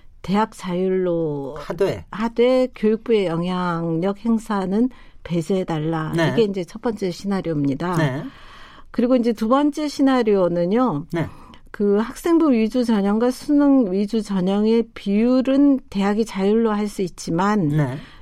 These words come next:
Speaker 1: 지나치게 이제 한쪽으로
Speaker 2: 치우치지 않게.
Speaker 1: 치우치진 않게만
Speaker 2: 네.
Speaker 1: 해달라는 것과
Speaker 2: 네.
Speaker 1: 전 과목을 수능의 평가 방식을 절대 평가로 해달라.
Speaker 2: 음흠.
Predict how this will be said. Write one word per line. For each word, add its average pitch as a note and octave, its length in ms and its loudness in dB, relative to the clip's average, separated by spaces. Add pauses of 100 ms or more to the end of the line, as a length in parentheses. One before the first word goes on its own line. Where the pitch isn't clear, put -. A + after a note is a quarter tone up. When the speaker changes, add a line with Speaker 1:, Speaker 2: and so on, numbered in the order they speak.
Speaker 1:
지나치게 A3+ 640 0
이제 D#3+ 500 -2
한쪽으로 G#3 1080 0 (640)
Speaker 2:
치우치지 E3 420 -8
않게. - 60 -4
Speaker 1:
치우치진 B3+ 500 0
않게만 G3+ 480 0
Speaker 2:
네. A3 80 2
Speaker 1:
해달라는 G#3 580 0
것과 A3+ 640 -2
Speaker 2:
네. D3+ 220 0 (260)
Speaker 1:
전 G#3+ 300 2
과목을 B3+ 560 4
수능의 B3 720 0
평가 B3+ 320 -2
방식을 G3 880 0
절대 G3+ 300 0
평가로 F3+ 800 -6
해달라. F3+ 720 -2
Speaker 2:
음흠. D3 320 0